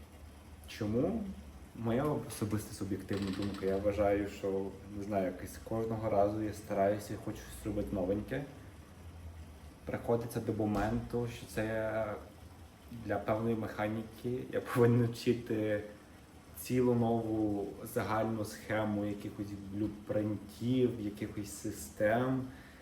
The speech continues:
тільки щоб воно працювало. І, типу, щоб просто навчитися, наприклад,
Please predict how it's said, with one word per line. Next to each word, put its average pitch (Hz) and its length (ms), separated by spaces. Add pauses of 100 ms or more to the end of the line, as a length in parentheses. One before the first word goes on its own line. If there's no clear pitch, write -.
(320)
тільки 123 320
щоб 107 200
воно 110 200
працювало. 101 800 (520)
І, 110 80
типу, 107 380
щоб - 220
просто 113 280
навчитися, 117 400
наприклад, 104 320